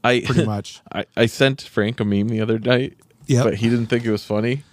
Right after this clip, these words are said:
Speaker 1: It's
Speaker 2: I
Speaker 1: a
Speaker 2: don't
Speaker 1: picture of The Mandalorian, and it said, said, "D-, still better than Twilight."
Speaker 2: Well, it wasn't The Mandalorian. It was Boba Fett.
Speaker 1: Oh, fuck, you're right. That's, I, that's what I meant. It was
Speaker 2: Yeah.
Speaker 1: Boba Fett, and it said, "Still better than Twilight."
Speaker 2: I would agree it's still better than Twilight.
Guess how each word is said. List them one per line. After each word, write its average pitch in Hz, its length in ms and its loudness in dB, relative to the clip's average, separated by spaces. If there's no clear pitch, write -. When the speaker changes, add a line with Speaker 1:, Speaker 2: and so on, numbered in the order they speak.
Speaker 1:
It's - 60 -10
Speaker 2:
I - 40 -2
Speaker 1:
a - 20 0
Speaker 2:
don't 131 80 -2
Speaker 1:
picture 143 240 2
of 131 80 4
The 123 40 0
Mandalorian, 117 760 2
and 107 80 -2
it 98 80 -6
said, 110 280 -6
said, 107 440 -4
"D-, 110 160 -2
still - 400 -4
better 117 240 2
than 110 160 -2
Twilight." 120 580 2
Speaker 2:
Well, 170 400 4
it 147 60 4
wasn't 147 320 4
The 120 60 2
Mandalorian. 117 520 4
It 131 40 2
was 135 140 0
Boba 110 320 0
Fett. 82 280 -8
Speaker 1:
Oh, 113 120 -2
fuck, 113 320 -6
you're 101 100 -4
right. 101 160 0
That's, 120 220 0
I, 135 140 2
that's 139 200 0
what 147 120 2
I 131 40 4
meant. 113 280 -2
It - 60 -8
was 147 100 2
Speaker 2:
Yeah. 127 160 4
Speaker 1:
Boba 120 200 4
Fett, 98 220 -2
and 95 100 -6
it 90 80 -8
said, 101 200 -4
"Still 107 200 -2
better 98 220 -2
than 95 140 -6
Twilight." 90 400 -4
Speaker 2:
I 185 100 4
would 233 140 2
agree 156 420 4
it's 104 180 2
still 139 300 2
better 113 340 2
than 90 160 0
Twilight. 73 600 -2